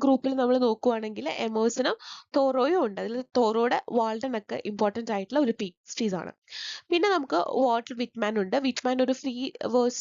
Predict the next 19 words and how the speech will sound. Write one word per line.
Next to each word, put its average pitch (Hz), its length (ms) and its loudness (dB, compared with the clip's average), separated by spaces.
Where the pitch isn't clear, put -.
style 226 400 -2
of 226 120 -6
write-, 208 360 -4
writer 220 300 -2
ആയിരുന്നു. 208 320 0
അദ്ദേഹത്തിന്റെ 277 380 -2
കീ-, 262 180 -4
ഏഹ്, 226 180 0
പേജ് 247 320 -2
റൈ-, 233 340 -4
മേജർ 254 240 0
ഇമ്പോർട്ടന്റ് 240 400 -2
വർക്ക് 214 220 0
എന്ന് 233 120 -2
പറഞ്ഞാൽ 233 320 -2
Leaves 208 300 -4
of 208 60 0
Grass 214 360 -2
ആണ്. 202 160 -2